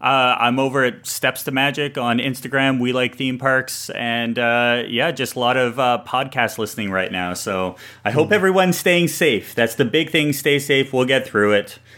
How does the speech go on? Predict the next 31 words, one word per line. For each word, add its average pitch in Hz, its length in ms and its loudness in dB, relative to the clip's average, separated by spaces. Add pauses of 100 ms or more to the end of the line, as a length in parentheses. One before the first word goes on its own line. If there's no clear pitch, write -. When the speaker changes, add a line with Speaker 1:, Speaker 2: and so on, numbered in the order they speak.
(220)
Speaker 1:
hopefully. 98 440 0
Speaker 2:
Yeah. 123 120 -10 (580)
Okay, 95 560 0 (160)
uh, 110 260 -2
social 123 320 -2
media 120 240 -2
side 113 680 -2
for 95 920 -4
me, 180 520 -2
uh, 117 140 2
you 107 160 2
can 98 140 -4
find 113 280 0
us 107 220 0
on 95 300 0 (420)
Twitter 233 460 4
and 151 180 0
Instagram 127 460 2
as 104 80 -4
Jim 113 160 0
Hill 107 100 -2
Media, 143 380 2
and 120 640 -2
over 113 200 0
on 101 80 -4
Facebook 123 520 0
at 98 60 -2
Jim 107 240 -2
Hill 104 180 -2
Media 101 300 0
News. 151 440 -4